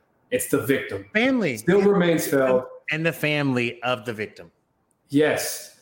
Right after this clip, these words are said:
Speaker 2: Let me ask you this other question. You know, I think a lot of times for myself, I just need closure in things, and I need to talk through things and let people know how I feel.
Speaker 1: Right.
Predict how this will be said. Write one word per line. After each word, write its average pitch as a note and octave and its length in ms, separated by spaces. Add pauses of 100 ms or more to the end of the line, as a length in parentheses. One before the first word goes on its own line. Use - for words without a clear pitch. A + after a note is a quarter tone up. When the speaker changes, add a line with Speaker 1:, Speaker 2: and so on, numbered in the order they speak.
(140)
Speaker 2:
Let F#3+ 140
me A#3 80
ask G#3 200
you F#3+ 60
this F3 120
other G3+ 140
question. D3+ 380 (220)
You D#3+ 120
know, D3+ 160 (100)
I D3+ 80
think F3+ 200
a E3 60
lot D#3 180
of D3+ 80
times C3+ 380
for - 200
myself, B2 580
I B2 120
just B2+ 640
need A2 460
closure G#2 720
in G2 200
things, F2+ 640 (640)
and A2 420
I A2+ 140
need A#2 220
to A#2 220
talk - 520
through A2+ 200
things G#2 380
and G#2+ 180
let A#2 240
people A2 320
know G#2 280
how G#2 320
I G2+ 160
feel. G2+ 600 (920)
Speaker 1:
Right. G#2+ 240